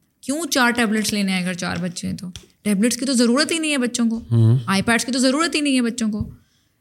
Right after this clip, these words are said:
Speaker 1: ٹھیک ہے ہمارا ٹیکنالوجی کا دور ہے، میں بالکل یہ نہیں کہتی کہ آپ کو بند کر دیں۔ میں نے، میں، میں نہیں دیتی کیونکہ مجھے ضرورت نہیں لگتی، کیونکہ اب اسکول میں بھی وہ ہوتی ہے نا، ورچوئل لرننگ ہوتی ہے، وہ
Speaker 2: یس۔
Speaker 1: ان کو، آ، کمپیوٹرز بھی کراتے ہیں اور بھی چیزیں کراتے ہیں، تو مجھے لگتا ہے انف اسکرین ٹائم ہے۔ اور پھر گھر میں ہمارا وہ فیملی بانڈنگ ٹائم ہوتا ہے، that we watch something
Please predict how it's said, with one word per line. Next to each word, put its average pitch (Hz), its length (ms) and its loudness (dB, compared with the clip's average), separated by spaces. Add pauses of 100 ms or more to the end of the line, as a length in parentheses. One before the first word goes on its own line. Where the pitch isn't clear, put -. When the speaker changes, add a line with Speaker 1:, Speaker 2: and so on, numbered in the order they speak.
(220)
Speaker 1:
ٹھیک 302 280 2
ہے 269 40 4
ہمارا 214 320 4
ٹیکنالوجی 202 500 -2
کا 220 140 -4
دور 185 160 0
ہے، 196 60 0
میں 208 80 0
بالکل 196 340 2
یہ 208 120 2
نہیں 240 120 2
کہتی 208 240 -2
کہ 208 80 -6
آپ 196 140 -4
کو 208 60 -4
بند 185 180 -2
کر 135 140 -4
دیں۔ - 140 -8
میں 208 120 0
نے، 262 100 0
میں، 233 400 0
میں 233 180 4
نہیں 285 120 -2
دیتی 262 260 -2
کیونکہ 247 180 0
مجھے 233 180 2
ضرورت 196 280 -2
نہیں 208 120 -2
لگتی، 190 220 -4
کیونکہ 214 200 -2
اب 226 80 -2
اسکول 247 320 -2
میں 220 120 4
بھی 196 140 2
وہ 185 140 0
ہوتی 175 160 -4
ہے 190 40 0
نا، 247 120 -2
ورچوئل 202 360 0
لرننگ 190 340 0
ہوتی 180 200 -4
ہے، 175 60 0
وہ 180 180 2
Speaker 2:
یس۔ 185 80 0
Speaker 1:
ان 185 100 2
کو، 190 220 -8 (480)
آ، 185 180 -2
کمپیوٹرز 196 560 0
بھی 190 100 0
کراتے 180 400 -2
ہیں 185 100 -4
اور 185 160 -2
بھی 185 100 0
چیزیں 196 200 -2
کراتے 180 300 -2
ہیں، 208 40 -6
تو 226 80 0
مجھے 240 180 2
لگتا 254 240 -2
ہے 269 40 0
انف 254 160 2
اسکرین 247 260 0
ٹائم 240 160 0
ہے۔ 262 60 0
اور 254 80 -2
پھر 254 160 -2
گھر 208 200 2
میں 254 160 4
ہمارا 233 260 4
وہ 240 100 -4
فیملی 226 340 0
بانڈنگ 202 320 4
ٹائم 190 200 0
ہوتا 196 140 0
ہے، 214 40 0
that 214 160 -2
we 226 60 -2
watch 214 340 0
something 226 200 4